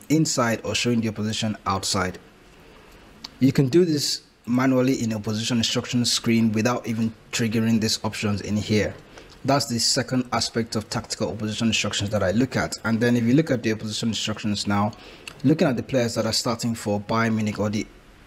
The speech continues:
proposed starting eleven, Leroy Sané is in that team, and he's a very good left-footed player. I don't know how well or how good he is on his right. I'm going to assume he's not very good on his right,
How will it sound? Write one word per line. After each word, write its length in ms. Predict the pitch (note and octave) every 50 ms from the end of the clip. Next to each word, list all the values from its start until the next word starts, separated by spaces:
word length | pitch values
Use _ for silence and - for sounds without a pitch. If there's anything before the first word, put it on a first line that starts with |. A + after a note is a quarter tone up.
| - - - - - - -
proposed 400 | - A2+ - - D#3+ D#3+ D#3 -
starting 320 | - A2+ A2 - A2+ G#2+
eleven, 400 | G2 F#2+ G2 G2 F#2+ G2+ G#2 G#2 - - - - - - - -
Leroy 340 | A#2 C3+ C#3 C3+ C3 C3 B2
Sané 420 | - - D#3+ D#3 - D#3+ D3 A#2+
is 140 | A#2 A2+ A2
in 100 | A#2 A#2
that 240 | A#2 A2 G#2+ G#2 -
team, 320 | - - A2+ A2 G#2+ G2
and 160 | - G2+ A2+ G#2
he's 320 | G#2+ B2 A#2 A2+ A2 A#2
a 60 | B2
very 400 | A#2+ A2+ G#2+ - C#3+ D3+ E3 E3+
good 240 | D#3 C3 C#3+ B2 -
left-footed 560 | - A2+ A#2 A2+ - - - G#2 G#2+ G#2+ -
player. 160 | - A2 G2+
I 80 | - -
don't 160 | G#2 D3+ E3+
know 60 | -
how 200 | D#3 - D#3 C#3+
well 540 | C#3 B2+ A#2 A#2+ B2+ B2 B2 B2 B2 B2 - -
or 140 | - A#2+
how 220 | A#2 - C3 B2+ C3
good 240 | B2+ A#2 C3+ A#2+ A2
he 100 | A2+ A#2
is 80 | A2+
on 100 | G#2 G2+
his 200 | G#2 G2 - -
right. 280 | F#2 F#2 G#2+ B2+ C#3 -
I'm 120 | G#2+ A2
going 100 | A#2+ C#3
to 120 | D3 - A#2+
assume 200 | G#2 G#2 A#2 A#2
he's 180 | A2+ - -
not 200 | G#2 G#2+ A2 -
very 160 | - G2 G2+
good 160 | G#2 G#2 G2 F#2+
on 80 | F#2
his 160 | F#2 F2 -
right, 260 | F2 D#2+ D#2+ - -